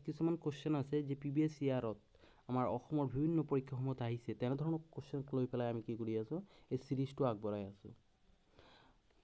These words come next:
ঠিক আছে, তেনেহ'লে আমি কি কৰোঁ, আজি ক্লাছটো আৰম্ভ কৰোঁ। তো প্ৰথমটো প্ৰশ্ন হৈছে, জ্ঞানপীঠ বঁটা বিজয়ী প্ৰথম অসমীয়া পুথিখনৰ নাম কি? কি হ'ব? মৃত্যুঞ্জয়, বনফুল, মাকাম, কথাগীত।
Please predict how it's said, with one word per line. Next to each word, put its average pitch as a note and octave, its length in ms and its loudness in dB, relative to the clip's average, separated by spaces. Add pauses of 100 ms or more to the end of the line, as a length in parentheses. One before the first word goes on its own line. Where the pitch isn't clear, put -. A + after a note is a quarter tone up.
(240)
ঠিক C#3 160 2
আছে, D#3 240 2
তেনেহ'লে B2+ 380 2
আমি C3 140 6
কি B2+ 100 -6
কৰোঁ, C#3 140 4
আজি C3 180 2
ক্লাছটো A#2 380 0
আৰম্ভ G#2 280 0
কৰোঁ। G2+ 220 -8 (460)
তো - 120 -12
প্ৰথমটো D3+ 380 2
প্ৰশ্ন F#3 280 0
হৈছে, D3+ 260 4 (420)
জ্ঞানপীঠ D3+ 400 4
বঁটা D#3+ 340 6
বিজয়ী C3 320 4
প্ৰথম C3+ 460 2
অসমীয়া F#3+ 440 6
পুথিখনৰ D3 480 2
নাম A#2 240 4
কি? G#2 160 -6 (680)
কি D#3 100 6
হ'ব? C3 160 6
মৃত্যুঞ্জয়, C#3+ 680 4 (500)
বনফুল, C#3+ 600 4 (420)
মাকাম, B2+ 440 4 (260)
কথাগীত। A2 460 -2